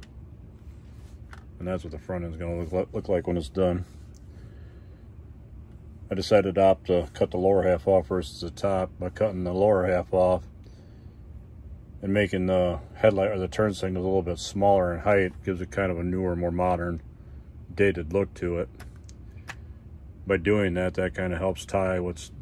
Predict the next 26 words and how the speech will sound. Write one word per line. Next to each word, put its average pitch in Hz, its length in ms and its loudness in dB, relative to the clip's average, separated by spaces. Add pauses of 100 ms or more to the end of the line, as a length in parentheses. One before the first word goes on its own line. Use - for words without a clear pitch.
(120)
what's 98 240 -8
done 95 220 0
on 87 80 -4
the 82 80 -8
back 90 320 -2
end 87 420 -4
into 90 240 -4
the 85 80 -6
build. 90 400 -2 (1500)
Kinda 101 220 6
blends 92 340 0
a 90 40 0
little 95 180 4
bit 92 140 2
of 90 80 2
the 87 100 2
old 95 220 4
with 87 140 -2
the 87 100 -6
new. 92 360 0 (1900)
On 92 80 -4
the 85 100 -4
back, 95 480 6 (240)
what 87 120 -6
I've 82 120 -6
done 92 360 0